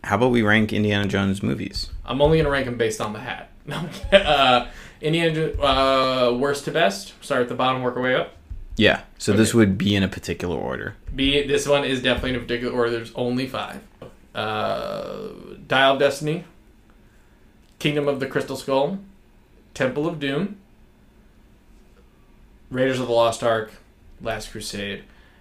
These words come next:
Speaker 2: And obviously, I think for most people, the, the bottom three are always in the same order. Could change. I think it's really debate between the first two. So I'm very curious to hear yours, uh, because I hear cinematically the one's always the best. But hey, what do you think?
Speaker 1: So I have the exact same list,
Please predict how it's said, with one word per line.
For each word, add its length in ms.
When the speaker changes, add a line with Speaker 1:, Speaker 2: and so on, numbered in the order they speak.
Speaker 2:
And 120
obviously, 380
I 40
think 140
for 100
most 340
people, 340
the, 220
the 160
bottom 420
three 220
are 100
always 300
in 220
the 60
same 320
order. 480
Could 220
change. 520
I 60
think 100
it's 120
really 160
debate 340
between 220
the 60
first 440
two. 200
So 140
I'm 60
very 180
curious 240
to 80
hear 140
yours, 480
uh, 80
because 240
I 80
hear 140
cinematically 600
the 60
one's 240
always 200
the 40
best. 320
But 300
hey, 320
what 180
do 60
you 100
think? 220
Speaker 1:
So 180
I 120
have 140
the 100
exact 400
same 280
list, 380